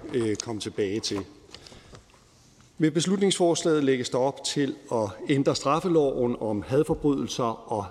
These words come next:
hadtale. Det gælder for det første for straffelovens paragraf enogfirs nummer seks. Bestemmelsen fastslår, at, øh, domstolenes strafudmåling, der skal det i almindelighed indgå som en skærpende omstændighed, hvis en forbrydelse har baggrund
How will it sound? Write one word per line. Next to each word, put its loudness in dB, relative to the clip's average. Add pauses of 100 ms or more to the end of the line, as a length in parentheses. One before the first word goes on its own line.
(100)
hadtale. 0 (1300)
Det 0
gælder 2
for -2
det -2
første 0
for -10
straffelovens -2
paragraf -6 (440)
enogfirs 0
nummer 0
seks. 0 (680)
Bestemmelsen 0
fastslår, 0
at, -2
øh, 0 (120)
domstolenes 0
strafudmåling, 0 (320)
der 2
skal 0
det 2
i 0
almindelighed 2
indgå 2
som -2
en 0
skærpende 0
omstændighed, 0
hvis -2
en -2
forbrydelse 0
har -4
baggrund 0